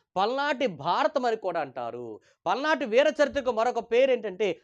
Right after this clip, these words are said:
పల్నాటి భారతము. ఎందుకంటే మహాభారతానికి అలాగే పల్నాటి వీర చరిత్రకు చాలా దగ్గర సంబంధం ఉన్నట్లుగా తెలుస్తుంది. అందుకనే దీనిని పల్నాటి భారతం అని కూడా పేర్కొంటారు. శ్రీనాథుని పల్నాటి వీర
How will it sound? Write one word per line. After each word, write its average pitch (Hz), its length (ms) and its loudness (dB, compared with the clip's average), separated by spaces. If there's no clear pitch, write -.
పల్నాటి 208 440 0
భారతము. 156 640 -4
ఎందుకంటే 208 720 -2
మహాభారతానికి 214 1160 2
అలాగే 262 340 6
పల్నాటి 262 500 0
వీర 262 240 4
చరిత్రకు 208 460 -2
చాలా 208 100 4
దగ్గర 226 420 4
సంబంధం 226 460 2
ఉన్నట్లుగా 185 420 -2
తెలుస్తుంది. 156 760 -6
అందుకనే 160 640 -4
దీనిని 170 380 -2
పల్నాటి 247 540 0
భారతం 208 560 -2
అని 196 140 -2
కూడా 170 260 2
పేర్కొంటారు. 139 1160 -6
శ్రీనాథుని 294 600 4
పల్నాటి 277 520 4
వీర 262 260 6